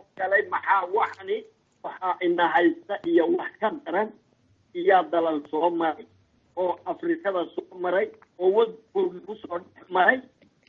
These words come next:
Innagana dee tii oo kale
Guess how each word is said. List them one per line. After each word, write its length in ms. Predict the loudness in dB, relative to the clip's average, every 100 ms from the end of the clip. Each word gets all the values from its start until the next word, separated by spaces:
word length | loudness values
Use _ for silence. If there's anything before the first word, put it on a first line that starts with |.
| _ _ _
Innagana 840 | -4 -2 0 -2 0 -2 -2 -2 -6 -10 _ _ _ _ _ _ 2
dee 200 | 2 0 -10 _
tii 240 | -4 -4 -2
oo 200 | 2 2
kale 240 | 2 -4